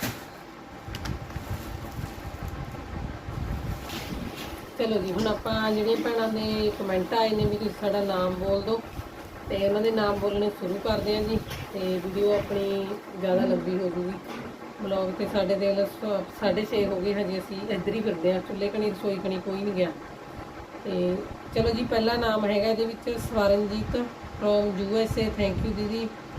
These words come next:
ਤੇ ਜਿਨ੍ਹਾਂ ਭੈਣਾਂ ਨੇ ਆਪਾਂ ਨਾਮ ਬੋਲੇ ਨੇ ਜੀ, ਉਹਨਾਂ ਨੇ ਕੁਮੈਂਟ ਕੀਤੇ ਨੇ, ਧੰਨਵਾਦ ਜੀ, thank you ਸਾਰਿਆਂ ਦਾ। ਇਸ ਤੋਂ ਬਾਅਦ ਅਗਲਾ ਨਾਮ ਆਏਗਾ ਜੀ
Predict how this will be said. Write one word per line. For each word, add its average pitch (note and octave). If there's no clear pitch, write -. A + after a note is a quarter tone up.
ਤੇ G3+
ਜਿਨ੍ਹਾਂ A3
ਭੈਣਾਂ A#3
ਨੇ A3+
ਆਪਾਂ A3
ਨਾਮ F#3+
ਬੋਲੇ G#3
ਨੇ A3
ਜੀ, A3
ਉਹਨਾਂ A3
ਨੇ A3
ਕੁਮੈਂਟ G3
ਕੀਤੇ A3
ਨੇ, A3
ਧੰਨਵਾਦ G3
ਜੀ, G#3
thank F#3
you G#3+
ਸਾਰਿਆਂ G3
ਦਾ। A3
ਇਸ G3+
ਤੋਂ A3+
ਬਾਅਦ G#3+
ਅਗਲਾ G#3+
ਨਾਮ G#3
ਆਏਗਾ G3+
ਜੀ A3+